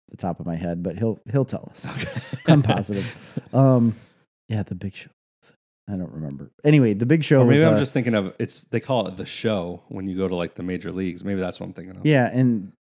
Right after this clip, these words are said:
Speaker 1: that's what the g-, the game
Speaker 2: And there's
Speaker 1: was
Speaker 2: a
Speaker 1: for
Speaker 2: game.
Speaker 1: PlayStation.
Speaker 2: Yeah, maybe that's what I'm confusing it.
Speaker 1: You know, they stopped doing all baseball games, basically.
Speaker 2: We've talked about this before, and it
Speaker 1: So
Speaker 2: makes no
Speaker 1: aggravating.
Speaker 2: sense. It's, like, the best sports game to
Speaker 1: Love
Speaker 2: play
Speaker 1: it.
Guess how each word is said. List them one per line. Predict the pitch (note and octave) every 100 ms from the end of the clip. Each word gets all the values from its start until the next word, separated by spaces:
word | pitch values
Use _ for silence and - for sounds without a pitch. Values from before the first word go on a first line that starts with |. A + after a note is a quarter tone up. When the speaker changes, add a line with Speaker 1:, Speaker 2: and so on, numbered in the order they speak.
| -
Speaker 1:
that's | A2+ B2+ A#2+
what | A#2 A2
the |
g-, | F#2+ G2+ G2 F#2 G#2+
the | B2 G#2+ G#2+
game | F#2+ A2+ B2+
Speaker 2:
And | B2+
there's | G2 F#2
Speaker 1:
was | G2
Speaker 2:
a |
Speaker 1:
for | - G2+
Speaker 2:
game. |
Speaker 1:
PlayStation. | G2 A2+ G#2+ - E2 - F#2+
Speaker 2:
Yeah, | F2
maybe | G2 G2+
that's | F#2+ F2+
what | F#2
I'm | F#2 - _
confusing | - G2+ G#2 F#2+ G2
it. | G2 _ _ _
Speaker 1:
You | -
know, | F#3+
they | G3
stopped | E3+ - G3 B3 _ -
doing | C#3 E3+ G#2+ D#2+ - _
all | A2 C#3+
baseball | D3 B2 C#3 - F2
games, | E2+ E2+ E2 -
basically. | F#2+ F2+ F#3
Speaker 2:
We've |
talked | - G#3+ G#3
about | C#3
this | A#2+ -
before, | A2+ -
and | A2+
it | G2
Speaker 1:
So |
Speaker 2:
makes | C#3 C3+
no | A2
Speaker 1:
aggravating. | D3 E3+ F3+
Speaker 2:
sense. | D#3+ G#2 -
It's, | - B2+
like, | E3+ -
the | D3
best | - A2+ B2+ -
sports | - A#2 B2 B2
game | A2 G2
to | F#2+
Speaker 1:
Love | A2+
Speaker 2:
play | B2 A2 G2
Speaker 1:
it. | -